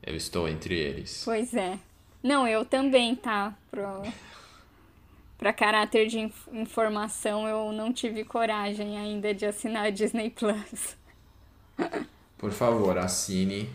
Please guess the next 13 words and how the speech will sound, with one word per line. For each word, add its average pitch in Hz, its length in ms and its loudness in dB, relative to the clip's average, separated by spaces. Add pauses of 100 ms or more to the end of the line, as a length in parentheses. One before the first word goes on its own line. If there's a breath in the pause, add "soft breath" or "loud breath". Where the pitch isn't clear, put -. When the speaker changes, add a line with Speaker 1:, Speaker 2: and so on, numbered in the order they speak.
(1080 loud breath)
Speaker 1:
E 82 100 -6
aí 80 120 -2
você 82 160 -6
me 85 120 -8
fala. - 380 -10 (120)
Speaker 2:
Tá 220 140 -2
bom. 208 400 0
Ou 240 80 4
então 247 240 2
você 262 260 4
assina, 262 640 0
se 226 160 -10
quiser 208 760 -4